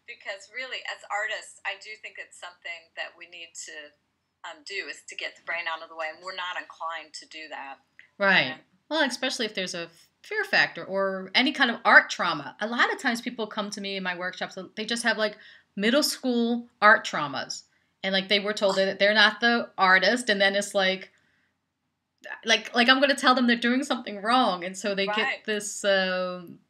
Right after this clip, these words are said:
Speaker 1: Right.
Speaker 2: anxiety, and so
Speaker 1: Right.
Speaker 2: art journaling is the
Speaker 1: Exactly,
Speaker 2: perfect
Speaker 1: and I have
Speaker 2: place.
Speaker 1: the whole middle school story myself. I had the eighth grade middle school story. In the eighth grade, I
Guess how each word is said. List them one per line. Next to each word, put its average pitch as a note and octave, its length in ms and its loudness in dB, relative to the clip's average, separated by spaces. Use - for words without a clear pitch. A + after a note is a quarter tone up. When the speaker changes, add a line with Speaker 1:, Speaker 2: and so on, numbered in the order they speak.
Speaker 1:
Right. G3+ 80 -4
Speaker 2:
anxiety, G#3 680 -2
and E3 140 -10
so F3+ 300 -8
Speaker 1:
Right. E3+ 480 -10
Speaker 2:
art B3+ 200 8
journaling C4 260 4
is B3+ 80 0
the B3+ 60 0
Speaker 1:
Exactly, - 180 -2
Speaker 2:
perfect B3+ 280 8
Speaker 1:
and B3 100 0
I - 20 -4
have C4+ 40 -2
Speaker 2:
place. F3 320 2
Speaker 1:
the B3+ 120 -10
whole A3 480 -14
middle G#3 220 -12
school G#3+ 260 -20
story G#3 340 -8
myself. G#3 500 -6
I A#3 240 -2
had D#4 220 -6
the A3 100 -10
eighth - 200 -12
grade A4 320 -8
middle B3 180 -10
school - 300 -20
story. E3 500 -16
In A#3+ 240 -12
the A#3 240 -12
eighth - 420 -14
grade, F4+ 600 -6
I F3+ 220 -4